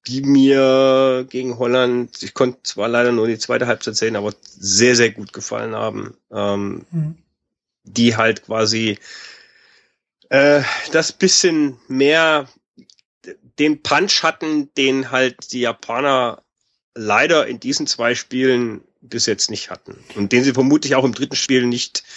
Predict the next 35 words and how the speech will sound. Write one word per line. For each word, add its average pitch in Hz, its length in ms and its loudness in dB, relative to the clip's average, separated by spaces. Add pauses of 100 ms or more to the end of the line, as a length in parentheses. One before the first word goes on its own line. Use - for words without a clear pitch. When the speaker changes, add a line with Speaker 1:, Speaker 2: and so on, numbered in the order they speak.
(480)
Speaker 1:
mal 131 220 2
so 135 120 2
einfach 131 400 2
wiederfinden 170 560 0
werden. 165 520 -2
Ähm, 120 240 -6
Zaccaroni 135 600 2
hat 127 180 -2
ja 123 140 2
auch 117 160 -2
noch 117 220 -4
eine 117 100 -2
Umstellung 147 440 0
vorgenommen. 135 720 2
Der, 117 540 2 (640)
ähm, 110 340 -4
Kagawa, 123 540 0
der 117 380 0
ist 113 120 -8
ja 120 100 -6
draußen 127 380 0
geblieben, 117 400 -2
er 110 100 -2
kam 120 240 -4
dann 117 120 -4
später 131 340 0
Speaker 2:
Mhm. - 60 4
Speaker 1:
rein. 185 280 2 (380)
Endo 160 380 4
kam 139 260 2
diesmal 139 300 2
ein 131 80 0
bisschen 135 240 0
früher 185 420 2
rein. 160 480 0